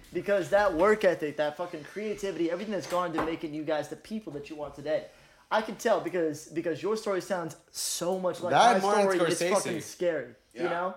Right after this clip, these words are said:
Speaker 2: Martin Scorsese. <laughs> Shout out to Martin Scorsese.
Speaker 1: Shout out to Martin
Speaker 3: Shout out, bro.
Speaker 1: Scorsese.
Speaker 2: Because if it weren't you, you know that he's probably one of your number one directors right there.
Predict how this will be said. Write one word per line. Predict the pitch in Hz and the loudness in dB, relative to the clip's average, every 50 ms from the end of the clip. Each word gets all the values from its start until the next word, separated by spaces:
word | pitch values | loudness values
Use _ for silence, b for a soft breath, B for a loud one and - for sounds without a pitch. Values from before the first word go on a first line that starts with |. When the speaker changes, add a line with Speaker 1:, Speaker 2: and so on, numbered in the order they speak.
| - - | -10 -4
Speaker 2:
Martin | 143 147 165 190 202 185 | 0 0 2 2 0 -2
Scorsese. | - - 185 180 180 190 196 196 190 185 160 160 - - - - - - 165 - 220 190 185 | -4 -2 -2 -2 0 0 -2 -2 -2 -2 -2 -4 -4 -4 -8 -12 -12 -2 2 2 2 2 2
<laughs> | - | 2
Shout | - 202 196 214 | 4 4 6 6
out | 220 226 - | 6 4 2
to | 196 | 0
Martin | 190 202 214 220 202 | -2 -2 -2 -2 -4
Scorsese. | - 185 175 170 160 185 | -2 -2 -2 0 4 6
Speaker 1:
Shout | 220 240 262 277 | 6 8 8 8
out | 277 262 247 220 208 | 8 6 6 2 0
to | 196 208 | -2 2
Martin | 196 196 202 208 202 196 | 4 6 6 6 6 2
Speaker 3:
Shout | - - 208 | 0 0 2
out, | 202 190 - | 2 2 2
bro. | 208 190 | 0 0
Speaker 1:
Scorsese. | 175 165 - 147 | 0 0 0 0
Speaker 2:
Because | 143 175 185 - 185 185 175 156 156 | 0 0 0 2 2 2 2 2 2
if | 170 175 175 175 | 2 2 2 4
it | 196 190 | 2 2
weren't | 190 208 208 185 | 2 2 2 2
you, | 175 170 - 208 202 | 4 4 4 4 6
you | 202 214 233 | 4 2 2
know | 240 233 226 233 233 202 | 2 2 4 4 4 6
that | 190 180 175 | 6 6 6
he's | 175 196 190 | 6 2 0
probably | - 202 196 190 190 185 180 160 170 170 170 | 2 2 2 2 2 0 0 0 0 0 0
one | - - 165 165 | -2 -4 -6 -4
of | 160 | -4
your | 160 156 151 | -2 -2 0
number | 151 151 151 151 147 147 143 | 0 0 0 0 0 0 0
one | 143 143 139 139 | 0 -2 -2 -4
directors | 131 139 135 139 139 139 - 135 139 131 | -4 -2 -2 -2 -2 -4 -8 -10 -8 -4
right | 143 139 135 135 | -4 -4 -4 -4
there. | 139 143 151 165 160 | -2 -2 -2 -4 -6